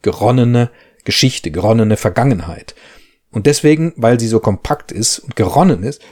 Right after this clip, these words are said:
ist sie starr und neigt im Grunde genommen zum Tod. Die Wirklichkeit, das sind die Überreste dessen, was bisher geschehen ist.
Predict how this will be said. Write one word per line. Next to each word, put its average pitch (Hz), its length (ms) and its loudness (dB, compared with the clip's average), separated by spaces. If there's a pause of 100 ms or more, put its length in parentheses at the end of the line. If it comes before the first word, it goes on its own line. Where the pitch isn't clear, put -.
(140)
ist - 140 -8
sie 113 80 -4
starr 127 580 0 (480)
und 120 240 -6
neigt 123 440 0
im 135 120 -6
Grunde 131 280 2
genommen 117 420 0 (340)
zum - 240 -6
Tod. 151 320 2
Die - 320 -8
Wirklichkeit, 143 600 0
das 123 140 0
sind 127 180 0
die 117 60 -2
Überreste 131 800 2 (320)
dessen, 107 300 0
was 104 180 0
bisher 110 300 2
geschehen 127 360 2
ist. - 320 -10